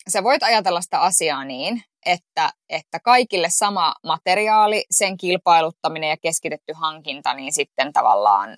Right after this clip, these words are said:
se kustannus on niinku tää. Mut sitten mä luulen,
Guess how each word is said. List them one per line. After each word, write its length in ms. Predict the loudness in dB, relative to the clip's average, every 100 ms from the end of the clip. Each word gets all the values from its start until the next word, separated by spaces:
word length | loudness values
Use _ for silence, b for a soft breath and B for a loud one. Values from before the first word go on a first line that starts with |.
| _
se 140 | -6 -4
kustannus 500 | -6 -6 -6 -4 -6
on 120 | -6
niinku 160 | -8 -6 2
tää. 320 | 4 4 2 _ B B B B B
Mut 120 | 0 2
sitten 360 | 0 2 0
mä 140 | 2 2
luulen, 400 | 4 4 2